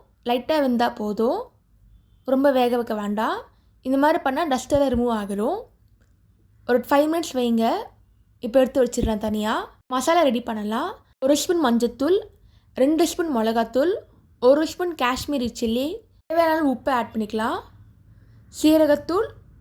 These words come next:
தனியாத்தூள், மிளகுத்தூள், கரம் மசாலா ஆட் பண்ணிக்கோங்க. கடைசி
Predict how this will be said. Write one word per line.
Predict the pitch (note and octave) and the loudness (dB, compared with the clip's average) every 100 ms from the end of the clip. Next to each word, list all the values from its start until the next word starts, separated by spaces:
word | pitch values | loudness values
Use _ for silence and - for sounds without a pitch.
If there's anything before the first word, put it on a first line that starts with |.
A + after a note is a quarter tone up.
| _ - C4 | _ -4 0
தனியாத்தூள், | B3+ D4 C#4+ - C4+ E4 G#4+ - _ _ _ _ _ _ _ _ _ - | 2 2 0 0 0 0 -2 -8 _ _ _ _ _ _ _ _ _ 0
மிளகுத்தூள், | B3 C#4 C#4+ C#4 - C4+ G4+ G#4 _ _ _ _ _ _ _ _ _ _ - | 2 4 2 0 -2 -2 -2 -6 _ _ _ _ _ _ _ _ _ _ -2
கரம் | B3 C#4+ | 0 2
மசாலா | D4 D4 C4 A3+ | 0 0 -2 -2
ஆட் | G#3 | -6
பண்ணிக்கோங்க. | G#3 G3+ G3+ G3+ G#3+ D#4+ G#4+ _ _ _ _ _ _ _ _ _ _ _ _ _ _ _ _ - | -8 -8 -8 -4 -4 -6 -10 _ _ _ _ _ _ _ _ _ _ _ _ _ _ _ _ -2
கடைசி | C4+ C#4 | 0 2